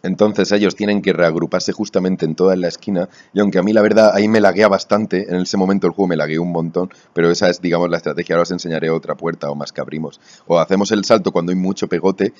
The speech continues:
o justamente hacemos eso. Abrimos una puerta, vienen tres o cuatro bichos que están separados y no podemos dispararles ni golpearles a la vez.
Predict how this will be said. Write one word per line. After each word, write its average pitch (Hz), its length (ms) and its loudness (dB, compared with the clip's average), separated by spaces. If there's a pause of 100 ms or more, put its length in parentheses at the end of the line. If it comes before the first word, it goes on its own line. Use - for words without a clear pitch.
(200)
o 92 80 -2
justamente 98 480 0
hacemos 90 320 -2
eso. 82 260 -4 (220)
Abrimos 85 420 0
una 90 120 0
puerta, 113 220 2
vienen 98 200 2
tres 95 180 -4
o 101 60 -2
cuatro 95 260 -2
bichos 107 300 -4
que 87 100 -12
están 90 280 -4
separados 95 560 0
y 87 60 -8
no 87 100 -4
podemos 95 300 -2
dispararles 90 640 -4
ni 82 100 -6
golpearles 80 680 -4
a 67 40 -10
la 65 100 -10
vez. 90 200 -2